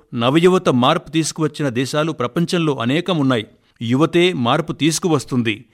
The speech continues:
యువత వల్లే విప్లవం వస్తుంది. ఈ విషయాన్ని అంగీకరించవలసిందే. కెన్యాలో ఇటువంటి మార్పునే యువత తీసుకువచ్చింది. ఎంపెసాలో ఇలాంటి మొబైల్ వ్యవస్థను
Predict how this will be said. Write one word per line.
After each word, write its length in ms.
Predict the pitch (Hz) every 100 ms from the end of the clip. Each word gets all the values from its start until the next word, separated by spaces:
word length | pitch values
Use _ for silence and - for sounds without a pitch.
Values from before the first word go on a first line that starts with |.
| _ _ _
యువత 340 | 120 156 202 208
వల్లే 360 | 180 165 170
విప్లవం 520 | 180 117 135 180 170 147
వస్తుంది. 580 | 131 - 131 113 107 _ _ _ -
ఈ 100 | 131
విషయాన్ని 560 | 127 - 156 160 156
అంగీకరించవలసిందే. 1080 | 117 143 170 202 175 160 135 - 127 113 110 _ _ _ -
కెన్యాలో 440 | 165 214 202 165
ఇటువంటి 420 | 139 135 185 180
మార్పునే 580 | 147 147 160 160 147 147 _ -
యువత 280 | 127 160 156
తీసుకువచ్చింది. 880 | 127 139 135 - 127 - 123 110 - _ _ _ _
ఎంపెసాలో 760 | 131 185 190 202 175 147 147 - -
ఇలాంటి 400 | 135 147 156 156
మొబైల్ 340 | 123 123 190
వ్యవస్థను 560 | 160 151 139 160 143 110